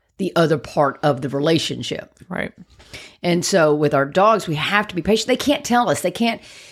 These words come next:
Speaker 1: um, come in and say, "I am feeling really anxious today and I don't know why."
Speaker 2: Mm-hmm.
Speaker 1: Right? And there are times I think Rose would say,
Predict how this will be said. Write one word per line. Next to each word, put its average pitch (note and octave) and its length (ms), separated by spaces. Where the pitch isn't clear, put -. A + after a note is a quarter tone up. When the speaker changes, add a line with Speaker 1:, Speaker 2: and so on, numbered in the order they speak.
Speaker 1:
um, F3+ 340
come A3 320
in G3+ 160
and F#3 140
say, F3+ 420
"I F#3+ 140
am A#3+ 120
feeling F3+ 440
really E3+ 260
anxious D3 360
today D#3 200
and D3 100
I C#3+ 60
don't C3+ 160
know C3 80
why." A#2 240
Speaker 2:
Mm-hmm. D#3+ 240
Speaker 1:
Right? C#3+ 360
And F3 340
there F3+ 160
are A#3+ 60
times F3+ 320
I D#3+ 80
think D#3+ 260
Rose E3 560
would E3 240
say, C3 580